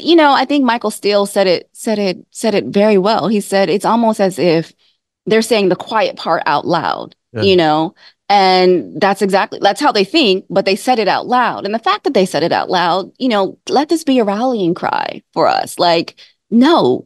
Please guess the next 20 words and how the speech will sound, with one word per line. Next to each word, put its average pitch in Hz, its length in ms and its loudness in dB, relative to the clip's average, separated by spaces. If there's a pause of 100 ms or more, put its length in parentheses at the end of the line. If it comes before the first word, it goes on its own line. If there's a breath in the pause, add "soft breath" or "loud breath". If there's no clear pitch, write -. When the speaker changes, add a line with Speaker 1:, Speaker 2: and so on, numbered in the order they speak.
Speaker 1:
this 277 300 0
is 285 80 2
not, 294 280 2
this 294 160 2
is 285 120 2
not 302 200 4
all 254 200 4
it 214 100 4
takes." - 580 -6
And 214 140 0
that's, 233 240 -2
and 240 140 0
I 233 80 0
think 285 280 0
that's 240 200 -2
why 220 100 2
we 214 140 0
don't 226 240 2
have 220 340 -2
the, 185 260 2